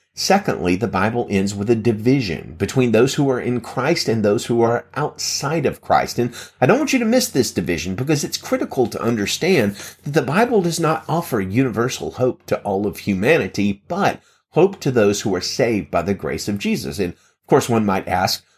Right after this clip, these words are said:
"Well, why doesn't God save everybody?" I think the better question might be, "Why in the world does God save anybody?" And the answer is his grace and mercy. But remember that Jesus often talked about the end of history, and when he did,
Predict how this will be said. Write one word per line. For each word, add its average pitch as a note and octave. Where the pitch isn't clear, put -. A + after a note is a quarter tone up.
"Well, C4
why B3
doesn't B3+
God A3+
save A3+
everybody?" A3
I A#2
think -
the C3+
better F#3
question -
might D#2+
be, E2+
"Why A2
in F3+
the A#2
world C#3
does B2
God C3+
save C3+
anybody?" A#2+
And A#2
the C#3+
answer C4
is D#2
his -
grace E2
and A2+
mercy. A#2+
But G2
remember E3+
that C#3+
Jesus G#3
often E3+
talked -
about B2+
the A#2
end C#3
of A2
history, A#2+
and E2+
when D3+
he A#3
did, D3